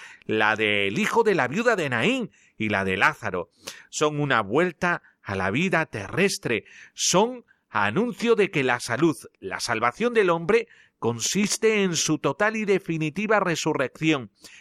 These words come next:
que le, le posibilitará vivir más allá de la vida terrena, con Cristo, el resucitado.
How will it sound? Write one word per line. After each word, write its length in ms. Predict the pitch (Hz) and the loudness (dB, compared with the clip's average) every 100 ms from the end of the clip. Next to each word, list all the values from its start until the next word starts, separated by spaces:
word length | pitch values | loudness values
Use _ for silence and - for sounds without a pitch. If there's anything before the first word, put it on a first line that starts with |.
| _ - | _ -4
que 140 | 104 | -2
le, 460 | 104 107 107 104 - | 0 2 0 0 -8
le 280 | - 117 110 | -8 -4 -4
posibilitará 840 | - 107 - 110 104 104 98 101 139 | -2 -4 -2 -4 -4 -4 -4 0 0
vivir 380 | 139 127 170 151 | 0 0 -2 -2
más 300 | 123 131 127 | -4 -4 -4
allá 260 | 117 160 | 0 0
de 100 | 175 | 0
la 120 | 113 | -4
vida 440 | 101 127 107 98 101 | -4 -2 -2 -2 -4
terrena, 680 | 110 95 98 196 165 104 - - _ - | -4 -4 -2 -2 -2 -6 -8 -20 _ -4
con 300 | 104 104 98 | -4 -4 -6
Cristo, 560 | - 214 - - 82 - _ _ _ | 0 0 0 -6 -8 -10 _ _ _
el 260 | - 180 135 | 0 0 0
resucitado. 1080 | 107 98 95 113 98 107 95 101 90 87 | -8 -10 -6 -6 -4 -6 -2 0 0 -6